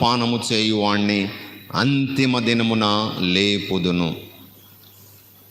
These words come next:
ప్రియమైన సహోదరులారా, క్రీస్తు జీవము. ఇక్కడ సువార్త పట్టణంలో మనం చూస్తున్నాం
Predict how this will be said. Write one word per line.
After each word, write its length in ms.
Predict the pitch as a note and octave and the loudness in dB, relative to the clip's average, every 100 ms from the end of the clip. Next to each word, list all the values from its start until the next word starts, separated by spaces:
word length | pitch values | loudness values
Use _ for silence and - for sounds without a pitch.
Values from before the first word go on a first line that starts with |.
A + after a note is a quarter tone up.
| - - - - - - - - - - - - | -20 -20 -20 -20 -20 -20 -20 -20 -20 -20 -20 -12
ప్రియమైన 440 | F#2 F2+ F#2 E2+ E2+ | -4 0 2 2 0
సహోదరులారా, 840 | - F2+ F2 D#2+ D2+ C#2 B1+ A#1+ - - - - - - - - - | -2 -4 -2 -2 -2 -2 -4 -8 -14 -20 -20 -20 -20 -20 -20 -16 -4
క్రీస్తు 760 | A2+ A2 - - F2+ D2 B1 - - - - - - | -2 -2 -4 -4 -4 -2 -6 -12 -18 -20 -20 -20 -14
జీవము. 640 | E2 C#2+ G2 G2 D#2+ C#2 B1 - - - - - - - - - - - _ - - - - | -12 -4 -2 0 0 -2 -4 -8 -16 -20 -20 -20 -20 -20 -20 -20 -20 -20 _ -20 -20 -18 -12
ఇక్కడ 580 | - E3 B2+ F2+ E2+ - - - - - - - - - - - - | -4 0 0 0 -2 -4 -8 -12 -14 -18 -20 -20 -20 -20 -20 -20 -14
సువార్త 440 | - A2+ A2+ - | -4 0 0 0
పట్టణంలో 340 | A#2+ G#2 A2 G#2 | -2 -2 0 0
మనం 220 | G2 F#2 G#2 | 0 0 0
చూస్తున్నాం 560 | G2+ - F#2+ F2 D2+ | -2 -2 -2 0 -2